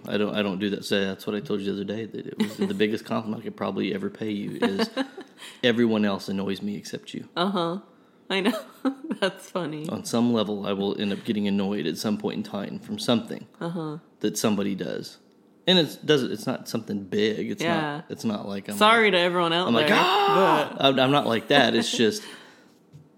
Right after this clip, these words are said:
Speaker 1: given time,
Speaker 2: Uh-huh.
Speaker 1: everybody will eventually do something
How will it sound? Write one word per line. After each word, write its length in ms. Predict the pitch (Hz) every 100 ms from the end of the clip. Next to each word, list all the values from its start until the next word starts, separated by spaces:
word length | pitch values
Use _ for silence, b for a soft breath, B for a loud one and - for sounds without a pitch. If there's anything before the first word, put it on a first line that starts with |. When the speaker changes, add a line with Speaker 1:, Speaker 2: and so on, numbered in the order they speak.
| _ _ _ - 120
Speaker 1:
given 300 | 123 135 147
time, 440 | 185 160 113 117 127
Speaker 2:
Uh-huh. 120 | -
Speaker 1:
everybody 360 | 117 123 127 123
will 220 | 117 113
eventually 500 | 107 113 120 - 117
do 180 | 101 104
something 520 | 98 104 - 104 95